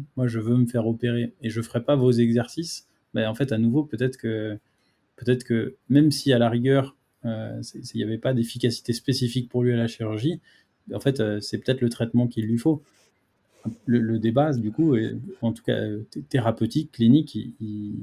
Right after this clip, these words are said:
il prend en compte, euh, aussi les attentes, et, et parfois, ces attentes, ça va être de ne pas faire, de pas toucher à un exercice de rééduc.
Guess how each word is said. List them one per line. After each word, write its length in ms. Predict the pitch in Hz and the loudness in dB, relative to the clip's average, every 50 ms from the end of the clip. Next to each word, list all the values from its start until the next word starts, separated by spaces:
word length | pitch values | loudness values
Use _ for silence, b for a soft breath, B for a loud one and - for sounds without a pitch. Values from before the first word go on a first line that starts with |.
| 131 - - | -10 -10 -8
il 140 | 101 101 101 | -8 -8 -8
prend 360 | - - - 156 156 147 120 | -8 -2 2 4 6 6 6
en 60 | 120 | 6
compte, 300 | 117 - 147 151 143 147 | 4 4 2 2 2 0
euh, 160 | 117 107 107 | -2 -2 -2
aussi 340 | 107 110 113 - 135 139 135 | -4 -6 -4 -2 0 0 2
les 180 | 123 117 113 110 | 4 2 2 2
attentes, 400 | 110 110 - 127 135 143 143 - | 0 -2 0 0 0 0 0 -2
et, 300 | 113 107 110 120 - 107 | -6 -6 -6 -6 -6 -6
et 60 | 104 | -6
parfois, 460 | 104 - - 110 - - - 160 156 135 | -4 -4 -6 -6 -6 -4 -4 -2 -2 -2
ces 180 | - 120 107 | -2 -2 -4
attentes, 280 | 110 104 - 165 165 147 | -4 -4 -4 -4 -4 -2
ça 120 | - 127 | -2 -4
va 80 | 135 165 | -4 -4
être 120 | 160 123 | -4 -4
de 180 | 117 117 120 127 | -2 -2 -2 0
ne 160 | 123 123 117 | 0 -2 -2
pas 240 | 117 - 135 131 131 | 0 2 0 0 0
faire, 340 | - - 143 147 143 143 - _ | -2 -2 -2 -2 -2 -4 -8 _
de 60 | 123 | -14
pas 160 | - - 123 | -6 -6 -6
toucher 340 | 120 - 139 131 - - 160 | -4 -2 -4 -6 -2 2 2
à 80 | 151 127 | 4 4
un 100 | 120 120 | 4 2
exercice 480 | 120 117 117 120 - - - 139 131 | 2 2 0 -2 -2 -2 -4 -4 -2
de 80 | 127 120 | 0 0
rééduc. 360 | 113 117 120 131 156 165 160 | 0 2 0 0 -2 -4 -8